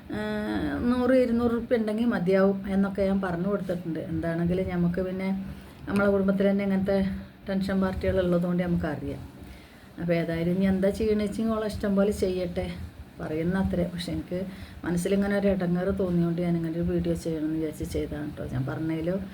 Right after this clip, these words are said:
എന്തെങ്കിലുമൊക്കെ തെറ്റുണ്ടെങ്കിൽ എന്നോട് ക്ഷമിക്കണം അല്ലേ. ഞാൻ എൻ്റെ മനസ്സിൽ തോന്നിയ ഒരു ഇടങ്ങേറ് ഇങ്ങനെ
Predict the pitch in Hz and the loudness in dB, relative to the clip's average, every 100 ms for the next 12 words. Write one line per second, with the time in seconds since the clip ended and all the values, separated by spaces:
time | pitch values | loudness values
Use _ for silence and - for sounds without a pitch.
0 | - - - 196 190 185 190 196 190 185 | -14 -18 -6 2 2 2 0 0 0 2
1 | 175 170 175 180 170 175 175 156 139 147 | 2 4 4 2 0 2 2 0 -2 -4
2 | 151 143 139 131 - - - 147 156 151 | -4 -4 -6 -8 -10 -14 -6 -2 0 -2
3 | 156 170 165 170 170 175 175 170 170 170 | 0 0 -2 -4 -2 2 2 2 0 0
4 | 160 160 160 165 | -2 -2 -2 -2